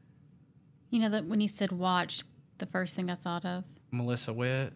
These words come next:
Speaker 1: Mm-hmm.
Speaker 2: Yeah.
Speaker 1: I was like, "Please don't say Mickey Mouse watch."
Speaker 2: After two and a half hours of deliberation, the jury of six men and six women came to a conclusion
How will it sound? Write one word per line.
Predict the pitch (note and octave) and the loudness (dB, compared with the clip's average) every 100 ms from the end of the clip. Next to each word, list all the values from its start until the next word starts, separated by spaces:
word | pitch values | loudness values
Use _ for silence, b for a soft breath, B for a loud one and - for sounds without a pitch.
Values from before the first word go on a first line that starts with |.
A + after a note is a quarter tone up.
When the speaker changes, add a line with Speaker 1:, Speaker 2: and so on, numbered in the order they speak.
| G#3 | 0
Speaker 1:
Mm-hmm. | G3+ G3+ F#3+ | 2 2 4
Speaker 2:
Yeah. | G3+ F#3+ F#3+ G3 G#3 | 4 4 4 2 0
Speaker 1:
I | |
was | F#3+ | -4
like, | F#3+ - - | -4 -8 -6
"Please | G#3+ G#3 | 0 0
don't | G3+ F3+ | 0 -2
say | F#3+ | -2
Mickey | F3+ F3 F3 | -2 -2 -2
Mouse | F3 E3+ E3 - | 0 -2 -2 -4
watch." | E3+ F3 - - - - - - - - - - - - | -6 -6 -6 -6 -8 -20 -20 -20 -20 -20 -20 -20 -20 0
Speaker 2:
After | C#3+ E3+ - F3 | 2 2 4 2
two | D3 - F3 | 2 4 6
and | G#3 | 6
a | |
half | G3 G#3 G3+ | 6 4 6
hours | F3 F3 E3 D#3+ | 6 8 6 4
of | D#3 C#3 | 0 2
deliberation, | C#3 D3 C#3+ C3+ B2+ A#2 - A2 | 2 4 6 8 8 6 2 2
the | |
jury | G#2 B2+ C3 D3+ D3 C3+ | 2 4 6 6 6 6
of | A#2 A2+ | 4 2
six | - E3 F3 - | 0 0 0 2
men | D#3 D3+ D3 | 4 6 6
and | B2+ | 4
six | A#2+ D3+ D3+ - | 4 2 0 2
women | C3 A#2 A#2 B2+ - | 4 6 4 2 -2
came | - B2 A#2+ | 0 2 2
to | C3+ | 0
a | B2 | 0
conclusion | C3+ - A#2+ A2 G#2+ G#2+ A#2 | 0 0 2 2 2 2 0